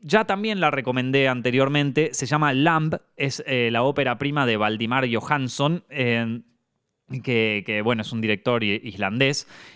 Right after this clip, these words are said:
y es una película espectacular, es una película de terror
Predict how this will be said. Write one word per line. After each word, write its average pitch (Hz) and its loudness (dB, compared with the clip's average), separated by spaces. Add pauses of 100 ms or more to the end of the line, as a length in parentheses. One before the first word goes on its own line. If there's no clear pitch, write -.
(140)
y 143 0 (680)
es 208 -4
una 240 0
película 190 0
espectacular, 101 -6
es 127 -10
una 165 4
película 147 2
de 120 0
terror 156 2